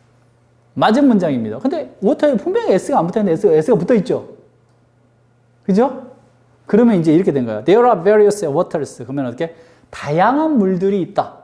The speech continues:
물이 아니고 뭐가 돼버려? 물의 종류가 돼버려요. 뭐가 돼요? 종류. 그럼 S를 붙일 수 있어요. 됐어요. 그럼 물은 물질 명사죠.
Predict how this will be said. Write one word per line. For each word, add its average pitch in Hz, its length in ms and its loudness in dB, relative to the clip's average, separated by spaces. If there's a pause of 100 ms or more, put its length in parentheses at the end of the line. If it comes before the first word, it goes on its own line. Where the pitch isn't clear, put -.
(1400)
물이 240 340 4
아니고 180 260 0
뭐가 160 240 0
돼버려? 156 340 0 (260)
물의 147 600 -2
종류가 240 540 0
돼버려요. 107 380 -8
뭐가 160 180 -2
돼요? 160 240 0 (300)
종류. 135 400 -6 (180)
그럼 302 160 -8
S를 160 320 -8
붙일 - 260 -18
수 - 140 -18
있어요. 101 260 -16 (1800)
됐어요. 220 260 2
그럼 226 180 4
물은 208 540 2
물질 175 380 2
명사죠. 165 720 2